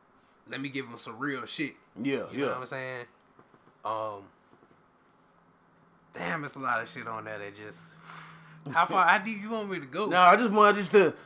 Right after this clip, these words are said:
Speaker 2: just to, just to tou-, just to touch on it just
Speaker 1: Okay,
Speaker 2: a little
Speaker 1: yeah,
Speaker 2: bit
Speaker 1: yeah,
Speaker 2: because,
Speaker 1: yeah.
Speaker 2: like I said, like, for me, when I heard Mimosa Music, I felt like that was, like, that was the, the,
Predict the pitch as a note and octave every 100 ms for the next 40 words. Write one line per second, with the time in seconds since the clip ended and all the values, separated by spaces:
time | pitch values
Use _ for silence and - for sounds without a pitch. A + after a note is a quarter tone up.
0 | - C3+ G3 F3+ E3+ D3+ C3 F3+ D3+ C#3
1 | - A#2+ C#3 E3+ F3 C#3 G#3+ G#3 G3+ F3+
2 | E3 E3+ F#3 F3+ G3+ F#3+ F#3 D#3+ D#3+ F#3
3 | E3 D3+ D#3 D#3+ D#3 F#3 F3 D3 B2+ -
4 | - - _ _ _ - - D#3 F#3 A3+
5 | G#3 D3+ - _ _ _ _ _ _ _
6 | _ _ _ _ _ _ C3 D#3 D#3+ E3+
7 | D#3 D#3 F3+ D#3 D#3 D#3+ D3 C#3+ C#3+ C#3+
8 | D#3+ D3+ C#3 C#3+ C3 D3+ D#3 C#3+ B2 C3
9 | A#2+ G#2+ F#2 _ _ _ _ _ _ _
10 | D#3+ E3 D3+ D3 B2+ G#2 A#2+ A#2 A2+